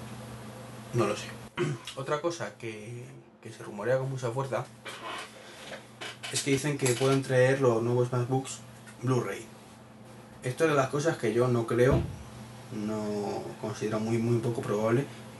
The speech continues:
Hombre, no cien por cien imposible, pero digamos que muy poco probable. Por varios motivos.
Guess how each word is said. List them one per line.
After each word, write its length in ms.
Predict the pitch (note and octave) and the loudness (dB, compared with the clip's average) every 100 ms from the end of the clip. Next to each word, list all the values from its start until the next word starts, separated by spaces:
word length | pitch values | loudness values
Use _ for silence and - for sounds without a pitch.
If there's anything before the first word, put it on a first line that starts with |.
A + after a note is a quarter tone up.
| - - | -12 -2
Hombre, 200 | A2+ A2 | 0 4
no 120 | A2 | 2
cien 220 | A2+ B2 | 4 4
por 140 | A2 A2 | 4 2
cien 160 | A#2+ | 2
imposible, 480 | A2 G#2+ - A#2+ B2 | 2 2 2 4 6
pero 160 | A#2+ G#2 | 6 4
digamos 340 | A2 G#2+ A2 | 2 0 -2
que 80 | A#2+ | -2
muy 200 | A#2+ A#2+ | 2 4
poco 280 | G#2+ G#2 G#2 | 4 2 2
probable. 360 | - G2+ A#2 C#3 - - - - - - - - - - - - | 2 4 4 2 -4 -8 -10 -10 -12 -12 -12 -14 -14 -14 0 12
Por 120 | B2+ | 12
varios 200 | C3+ A#2+ | 12 12
motivos. 360 | G2+ A2 G2+ | 10 4 2